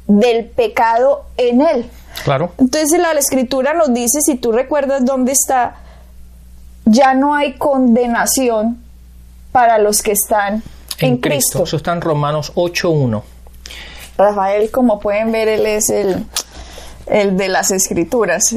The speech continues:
Speaker 1: Y yo me acuerdo qué dicen y él sabe dónde están. Eso es, eso es lo que me gusta del equipo.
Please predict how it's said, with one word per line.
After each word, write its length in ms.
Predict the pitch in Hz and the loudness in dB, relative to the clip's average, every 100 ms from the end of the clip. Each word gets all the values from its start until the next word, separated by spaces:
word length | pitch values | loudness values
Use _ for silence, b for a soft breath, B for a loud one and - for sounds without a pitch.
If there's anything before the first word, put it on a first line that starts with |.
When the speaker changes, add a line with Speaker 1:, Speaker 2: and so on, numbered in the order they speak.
| - | -2
Speaker 1:
Y 140 | 180 | 0
yo 380 | 165 214 214 220 | 0 0 -2 -2
me 100 | 233 | 0
acuerdo 560 | 240 226 220 214 233 214 | 0 -2 -2 -2 -2 -2
qué 380 | - 247 262 294 | -2 -2 0 0
dicen 280 | 294 311 240 | 0 0 0
y 100 | 233 | -2
él 160 | 226 | 0
sabe 360 | 262 262 262 254 | 0 0 0 0
dónde 380 | 247 247 247 233 | 0 0 -2 0
están. 440 | 247 - 220 170 | -2 0 0 0
Eso 180 | 202 226 | -2 -2
es, 100 | 262 | -2
eso 220 | - 214 | -2 0
es 60 | 262 | 0
lo 140 | 254 240 | -2 -2
que 100 | 202 | -2
me 140 | 190 | -2
gusta 320 | 196 214 247 | -2 -2 -2
del 120 | 240 | -2
equipo. 500 | 208 - 233 - - | -4 -4 -4 -4 -8